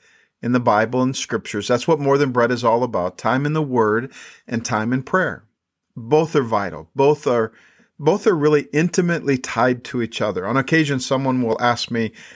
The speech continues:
"What matters more, prayer or the Word? Wh-, which is more important to the life of our soul, to a life that thrives, prayer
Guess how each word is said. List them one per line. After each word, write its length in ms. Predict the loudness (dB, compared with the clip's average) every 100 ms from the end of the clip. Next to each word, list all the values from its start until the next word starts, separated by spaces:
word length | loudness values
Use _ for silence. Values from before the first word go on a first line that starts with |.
| _ _ _ -20 _ _ _ _ _ _
"What 180 | -2 0
matters 360 | 4 4 2 0
more, 240 | -2 -2
prayer 460 | -6 0 4 4 2
or 180 | -2 0
the 120 | 0
Word? 480 | 0 -4 -6 -16 -20 _ -4
Wh-, 200 | -2 0
which 300 | 0 0 -2
is 120 | -4
more 180 | -2 -2
important 440 | 0 0 0 -2
to 100 | -2
the 120 | 0
life 320 | 2 4 2 -2
of 120 | -2
our 120 | -2
soul, 360 | 0 0 0 0
to 140 | -2
a 40 | 0
life 300 | 2 0 -2
that 160 | -8
thrives, 420 | -2 2 2 0 -6
prayer 500 | -2 2 4 2